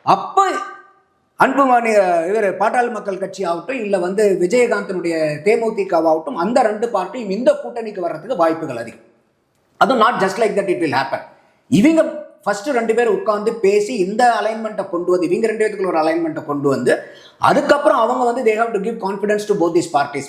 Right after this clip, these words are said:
பாட்டாளி மக்கள் கட்சிக்கும் விஜயகாந்த் அவர்கள் கட்சிக்கும். ஏன்னா இன்னைக்கு ரெண்டாயிரத்தி இருபத்தி ஆறு தேர்தல் என்னுடைய இதுல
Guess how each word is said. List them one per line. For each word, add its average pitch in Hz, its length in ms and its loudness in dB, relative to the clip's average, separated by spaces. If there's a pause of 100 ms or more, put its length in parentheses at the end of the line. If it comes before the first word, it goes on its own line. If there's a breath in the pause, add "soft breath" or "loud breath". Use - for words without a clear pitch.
பாட்டாளி 160 340 2
மக்கள் 139 300 -8
கட்சிக்கும் 165 380 0
விஜயகாந்த் 151 440 2
அவர்கள் 127 260 -4
கட்சிக்கும். 139 340 -12 (420 soft breath)
ஏன்னா 233 220 6
இன்னைக்கு 175 240 0
ரெண்டாயிரத்தி 294 460 2
இருபத்தி 233 340 0
ஆறு 196 200 2
தேர்தல் 180 360 2
என்னுடைய 220 320 0 (100)
இதுல 160 320 -2